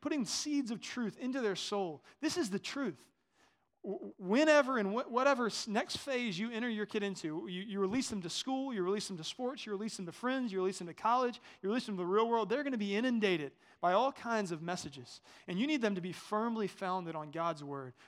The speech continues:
Will you begin teaching your kids the truth?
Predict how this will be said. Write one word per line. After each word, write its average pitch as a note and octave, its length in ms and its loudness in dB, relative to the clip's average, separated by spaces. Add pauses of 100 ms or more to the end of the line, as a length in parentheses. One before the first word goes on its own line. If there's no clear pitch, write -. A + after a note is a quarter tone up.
Will A#3 240 -2
you A#3+ 180 0
begin F#3 380 -2
teaching G3 380 -6
your E3+ 120 -6
kids E3+ 320 -4
the D#3+ 80 -12
truth? C#3+ 340 -12